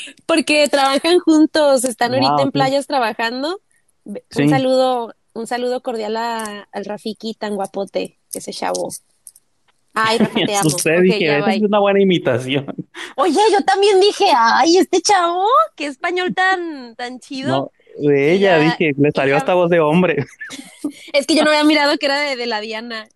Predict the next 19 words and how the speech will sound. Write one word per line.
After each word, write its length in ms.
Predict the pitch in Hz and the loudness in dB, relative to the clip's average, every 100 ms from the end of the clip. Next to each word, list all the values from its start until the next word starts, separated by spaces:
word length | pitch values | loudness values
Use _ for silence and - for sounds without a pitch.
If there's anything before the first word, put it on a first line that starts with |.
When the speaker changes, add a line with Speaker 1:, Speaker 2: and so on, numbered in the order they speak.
| _ | _
Speaker 1:
Y 100 | 214 | -14
luego 240 | 214 202 214 | -12 -10 -10
ya, 160 | 214 240 | -8 -2
ah, 180 | 269 285 | -2 -2
ok, 60 | |
entonces 600 | 277 254 233 254 254 - 302 | -8 -10 -10 -12 -14 -16 -14
Diana 440 | 277 277 277 330 | -8 -8 -8 -10
es 100 | 311 | -10
mi 80 | 320 | -12
amiga, 340 | 320 320 330 330 | -12 -12 -12 -12
chicos, 440 | 349 339 359 392 _ _ _ | -14 -12 -12 -12 _ _ _
y 120 | 254 | -8
el 60 | 220 | -6
que 60 | 220 | -6
acaba 200 | 202 214 | -6 -4
de 60 | |
hablar 220 | 233 208 208 | -4 -6 -6
es 120 | 247 | -8
mi, 460 | 240 240 233 220 | -8 -8 -10 -12